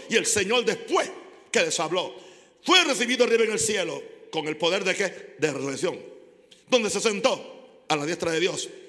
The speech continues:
con majestad, con gloria. Y ellos saliendo, claro, sabemos que entre, entre el verso diecinueve y el veinte, ahí está Pentecostés. Ellos no, no salieron.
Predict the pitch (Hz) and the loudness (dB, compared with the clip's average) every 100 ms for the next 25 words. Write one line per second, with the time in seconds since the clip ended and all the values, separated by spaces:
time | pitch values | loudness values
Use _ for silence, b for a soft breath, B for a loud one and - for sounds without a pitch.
0 | B - 180 160 143 147 - 175 - - | B -4 -4 -2 -4 -2 -2 -2 -6 -20
1 | - 170 139 196 165 - - - - _ | -6 -6 -2 -2 -2 -6 -12 -20 -20 _
2 | - 233 277 294 - 208 254 302 151 147 | 0 4 4 4 2 0 0 0 -2 -10
3 | - - - _ _ _ - 185 160 - | -12 -18 -20 _ _ _ -2 0 0 -8
4 | - - 165 202 208 202 180 196 - - | -14 -4 -2 0 -2 -4 -2 -4 -4 -6
5 | - 185 180 165 240 220 170 160 165 185 | -4 -2 -2 0 0 0 -2 -2 -2 -2
6 | 226 180 165 - 175 196 220 165 170 175 | -2 -2 -4 -2 0 0 0 -2 -4 -4
7 | 180 170 165 156 202 123 - - - _ | -4 -6 -6 -4 -4 -6 -10 -20 -20 _
8 | B - 165 147 - 202 - - - 180 | B -6 -4 -6 -4 -6 -6 -14 -10 -6
9 | 175 180 208 147 | -2 0 -2 -2